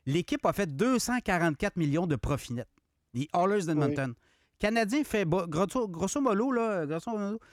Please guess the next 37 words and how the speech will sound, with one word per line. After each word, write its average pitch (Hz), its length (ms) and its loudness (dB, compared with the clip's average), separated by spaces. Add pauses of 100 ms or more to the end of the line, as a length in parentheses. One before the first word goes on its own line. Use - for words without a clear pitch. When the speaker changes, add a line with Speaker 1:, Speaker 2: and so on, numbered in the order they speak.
(120)
Speaker 1:
cent 247 280 0
millions 180 280 2
de 165 60 -6
profits - 320 -6
par 127 180 -4
année, 113 240 -6 (380)
sans 170 280 -2
faire 160 140 0
les 147 100 -2
séries. 120 340 -6 (440)
On 147 180 2
peut 285 240 2
penser 165 340 0
Speaker 2:
Oui. - 40 -4
Speaker 1:
qu'ils 151 160 -2
vont 139 140 0
peut-être 170 380 -2
faire 180 280 -2
la, 147 260 -2
la 143 120 -2 (200)
troisième 170 480 0
ronde, 151 220 -2
peut-être 165 340 -2
entre 143 180 -2
cent 160 160 -2
cinquante, 147 380 -4
deux 135 140 -2
cents 139 160 -4
millions 131 240 -2
de 127 100 -4
plus. - 240 -4 (480)
Speaker 2:
Ah, 214 220 2
c'est, 123 400 -6
c'est, 113 440 -6
c'est, 87 340 -8
c'est 123 180 -4
malade. 151 360 6